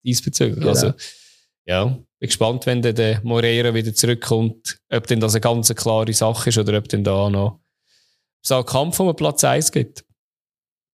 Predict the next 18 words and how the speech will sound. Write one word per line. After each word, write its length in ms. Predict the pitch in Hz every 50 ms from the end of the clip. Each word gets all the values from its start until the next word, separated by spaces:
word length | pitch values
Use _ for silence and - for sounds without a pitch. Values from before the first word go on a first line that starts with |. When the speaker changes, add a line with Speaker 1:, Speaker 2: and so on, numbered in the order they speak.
| _ _ _ _ _ _ _ _ _ _ _ - - - - - - - - _ _ _ _
Speaker 2:
Zuschauertechnisch, 1000 | 180 220 226 226 226 226 220 196 - 214 226 208 - - 214 214 185 - - -
äh, 440 | 180 165 160 165 165 165 160 147 127 - _ _ _ _ _ _ _ _ _ _ _
der 140 | - 151 135
Kollege, 340 | - - 160 156 165 180 170 156
der 40 | 160 143 143 - - 175 180 180 156
war, 80 | 143 151
hat 80 | 143
ja 80 | 151 147
geschrieben, 420 | 147 - - 135 147 160 165 160
gehabt, 240 | - 156 156 156 143
es 40 | 131
sind, 120 | 160 143 101
Speaker 1:
Mhm. 60 | 101
Speaker 2:
glaub, 200 | 101 139 135 -
fünftausendeinhundert 1040 | - 160 151 - - 151 156 160 135 147 139 147 143 147 139 147 151 147 139 131
Zuschauer 400 | - 147 156 139 147 147 147 147 139
gewesen. 360 | - - 143 139 - - _ _ _ _ _
Speaker 1:
Ja. 180 | - 120 -